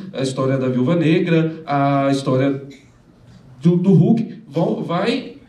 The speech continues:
convergir em todas elas, porque todos eles fazem parte do mesmo universo.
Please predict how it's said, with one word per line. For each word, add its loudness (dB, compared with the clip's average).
convergir 0
em -6
todas 0
elas, -4
porque -6
todos 2
eles 0
fazem -2
parte -2
do -4
mesmo 0
universo. -4